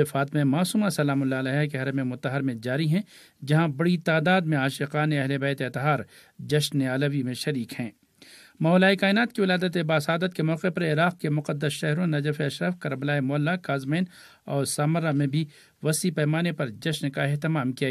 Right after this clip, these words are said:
گیا ہے، جبکہ نجف اشرف میں لاکھوں کی تعداد میں عراقی اور غیر ملکی زائرین حضرت امام علی علیہ السلام کا جشن ولادت بڑی ہی دھوم دھام اور شان و شوکت کے ساتھ منا رہے ہیں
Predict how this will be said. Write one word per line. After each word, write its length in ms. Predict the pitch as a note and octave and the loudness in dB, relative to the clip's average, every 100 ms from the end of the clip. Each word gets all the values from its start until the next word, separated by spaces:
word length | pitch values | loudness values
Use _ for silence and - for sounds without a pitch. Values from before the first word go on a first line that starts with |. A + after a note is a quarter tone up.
| B2+ | 0
گیا 140 | D#3 | 2
ہے، 120 | D#3+ G3 - - _ | 2 0 -6 -20 _
جبکہ 380 | C3 F3 F3 D3+ | -2 0 2 0
نجف 440 | B2 C#3+ D3 D3+ | 2 2 0 0
اشرف 400 | D#3 D3 E3 F3+ | 0 0 0 0
میں 120 | D3+ A#2+ | 0 -2
لاکھوں 480 | G#2+ D#3+ F#3 G3 | 0 0 2 -2
کی 140 | F3 D#3 | -2 0
تعداد 360 | C#3+ C#3 D3+ | 0 2 0
میں 240 | D3 C#3+ C3+ | 2 0 0
عراقی 340 | D3 D#3 D#3 F#3 - - - | 0 0 -2 -4 -10 -20 -4
اور 180 | C#3 C3+ | -2 0
غیر 200 | C3 F3 | 2 2
ملکی 260 | E3 D3+ D3 | 2 0 -2
زائرین 420 | B2+ C3+ D3+ D3+ A#2 - - _ | 0 2 2 2 0 -8 -20 _
حضرت 300 | D3 D3+ D3+ | -2 0 2
امام 300 | C#3+ C#3+ C#3+ | 2 2 2
علی 160 | C#3+ D#3+ | 2 2
علیہ 120 | C#3+ | 2
السلام 400 | C#3+ C#3+ C#3+ C#3+ | 2 0 0 0
کا 140 | C#3+ | 0
جشن 400 | C3 A2 D3 - | 0 0 -2 0
ولادت 480 | B2+ C3 D3 D3+ E3 - - _ - | -2 2 2 2 -2 -8 -20 _ -10
بڑی 320 | A#2 D3 E3 | 0 2 4
ہی 140 | D#3 | 2
دھوم 540 | C3 - - D#3 D#3 C#3 | 0 -6 -2 2 4 2
دھام 340 | A#2 D3 D#3 | 2 2 2
اور 100 | D#3+ | 0
شان 400 | C#3+ - D3+ C#3+ | -2 -2 0 2
و 60 | C3+ | 0
شوکت 460 | - D#3 D3 C#3+ | -2 -2 -2 -4
کے 100 | - | -4
ساتھ 320 | C3+ D3+ C3+ C3 | -4 -2 -2 -4
منا 200 | B2+ C3 | -4 -2
رہے 140 | C3+ | 0
ہیں 200 | D#3+ E3 | 0 0